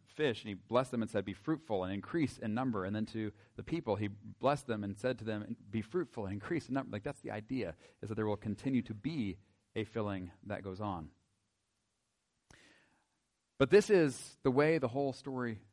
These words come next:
begins. And so what is it that we're supposed to learn from this? Yes, these are neat pictures. <laughs> Yes, this is, uh, an amazingly well-crafted poem. But why? Why does God begin the Bible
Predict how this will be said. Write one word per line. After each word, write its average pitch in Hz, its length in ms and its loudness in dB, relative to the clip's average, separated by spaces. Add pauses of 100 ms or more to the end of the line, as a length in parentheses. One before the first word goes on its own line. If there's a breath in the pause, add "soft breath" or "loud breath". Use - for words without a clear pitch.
(160)
begins. 107 680 -2 (520)
And 120 420 2
so 117 340 0 (100)
what 120 600 -2
is 147 180 -2
it 127 140 -2
that 120 100 -4
we're 123 140 -6
supposed - 480 -8
to 110 300 -4 (1500)
learn 123 380 -6 (100)
from 131 160 -2
this? 80 240 -8
Yes, 160 280 -4
these 127 120 -8
are 104 60 -8
neat 110 420 -4
pictures. - 440 -20 (120)
<laughs> - 80 -18 (580 loud breath)
Yes, 143 320 0
this 127 120 -2
is, 110 100 -8 (320 loud breath)
uh, 104 320 4 (580)
an 113 120 0
amazingly 123 640 2
well-crafted 113 680 -2
poem. 127 200 -4
But 107 220 -6
why? 120 440 -6 (260 soft breath)
Why 147 160 -2
does 180 100 -6
God 151 220 -2
begin 139 380 -2
the 131 60 -6
Bible 117 460 -6